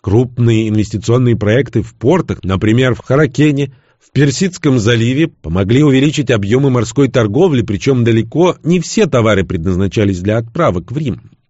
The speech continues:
Оживленная торговля гончарными изделиями велась с обеими Индиями и Шри-Ланкой в течение первого и второго веков.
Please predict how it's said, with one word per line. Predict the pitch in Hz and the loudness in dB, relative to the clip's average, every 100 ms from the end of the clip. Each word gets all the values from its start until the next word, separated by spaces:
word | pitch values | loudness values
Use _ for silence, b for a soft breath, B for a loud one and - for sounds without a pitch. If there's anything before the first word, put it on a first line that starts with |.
| - | -12
Оживленная | 87 78 82 92 107 104 98 | -8 -4 0 2 2 2 0
торговля | 101 85 107 110 107 98 | -2 0 0 2 2 2
гончарными | 90 92 92 - 110 107 104 95 | 0 -2 -2 0 0 0 0 -2
изделиями | 80 87 127 160 92 | -6 -4 -2 -2 -4
велась | 78 101 151 156 | -8 -8 -6 -8
с | - - - | -12 -20 -8
обеими | 170 165 135 147 123 117 117 | -2 0 2 2 2 -2 -2
Индиями | 165 185 110 110 104 98 | 2 2 2 0 2 -2
и | |
Шри-Ланкой | 87 - 101 90 82 78 - 180 127 b b b | -4 -4 -2 -2 -6 -8 0 0 -2 b b b
в | _ | _
течение | 185 170 139 101 | -2 0 0 0
первого | 76 135 180 147 120 117 | -2 -2 0 0 -4 -6
и | 113 156 | -4 -6
второго | - 98 87 76 | -2 -2 -2 -6
веков. | 71 71 - - | -10 -14 -20 -20